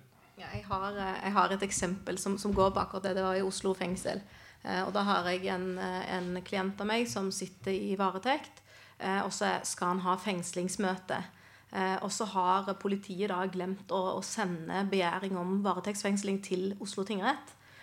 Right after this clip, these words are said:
Og det betyr at den dagen som varetekten hans går ut, så skal, da kan ikke fengselet lenger holde han. Så de må i praksis løslate han utenfor porten og si at du må, du må gå nå. Eh, det er det som skal skje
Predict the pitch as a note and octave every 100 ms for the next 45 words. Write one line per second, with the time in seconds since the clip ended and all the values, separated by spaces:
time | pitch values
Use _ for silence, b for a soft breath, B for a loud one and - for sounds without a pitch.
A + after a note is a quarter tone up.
0 | B - G3+ G3 A3 G3+ G3 G3 G3+ F#3+
1 | G3+ G3 E3+ F3+ G#3+ A3 F#3 F3 - -
2 | G3 G3 E3+ F3+ F#3 F#3+ F#3+ F#3+ G3+ G#3+
3 | F#3 A3+ E4 - - b b b b -
4 | G3+ - C4+ - G3 G3+ C4 - G3+ F#3+
5 | G3+ G3+ E3+ E3+ G3+ F#3+ F3 F#3+ G3 D3+
6 | E3 D3 E3 - - A3 A#3+ C4 F3 F#3+
7 | - - - G3 G3+ F#3+ - - - F3
8 | - G3+ C4+ D4 G3+ F3 G3 G3 G3 G#3
9 | - F4+ F4+ G3+ G3 F#3+ - G3+ G3+ G3+
10 | F#3+ F#3 F#3 F#3+ F#3+ F3+ F#3+ F3+ D3 B
11 | B B B B B - F#3 G3 A#3 G3
12 | G3+ G3 G3+ - F3+